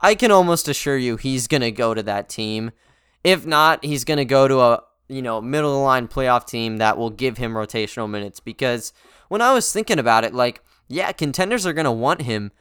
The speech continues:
but is he just gonna be a safety net, kinda like he was with Oklahoma City?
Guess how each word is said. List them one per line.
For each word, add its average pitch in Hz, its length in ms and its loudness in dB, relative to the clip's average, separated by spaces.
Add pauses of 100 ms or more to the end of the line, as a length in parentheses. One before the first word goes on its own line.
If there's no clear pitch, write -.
(320)
but 160 140 2
is 151 140 0
he 233 100 -2
just 311 220 -2
gonna 285 160 0
be 226 160 0
a 127 60 2
safety 147 460 -2
net, 196 240 0
kinda 175 280 -2
like 180 200 0
he 170 120 -6
was 139 560 2 (320)
with 151 160 0
Oklahoma 151 420 0
City? 160 500 -6